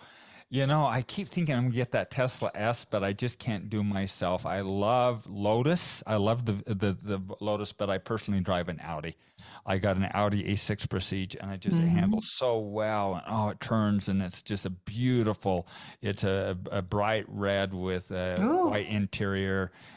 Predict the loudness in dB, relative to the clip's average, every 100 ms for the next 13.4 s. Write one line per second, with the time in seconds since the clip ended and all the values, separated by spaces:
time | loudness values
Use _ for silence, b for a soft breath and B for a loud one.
0 | -8 -2 0 0 -2 -4 -4 0 2 4
1 | 4 4 0 -2 -2 -2 -2 -6 -4 0
2 | 2 2 -2 -2 -2 -2 -2 -4 -4 -4
3 | -4 -4 -2 -2 -2 -4 -4 -4 -4 -6
4 | -6 -8 -6 -6 -6 -6 -8 -12 -12 -10
5 | -12 B B 0 2 0 -4 -4 0 0
6 | 2 -2 -2 -4 -4 -6 -8 -10 -8 -8
7 | -8 -10 -16 -10 -10 -10 -12 _ _ _
8 | -2 0 0 -4 -8 -8 -14 _ _ -2
9 | 2 2 0 -2 0 0 -4 -4 -4 -4
10 | -8 _ B B B B B 4 6 6
11 | 4 -2 -10 -12 _ _ _ -8 -2 2
12 | 4 6 6 6 6 4 4 2 2 2
13 | 4 2 0 -4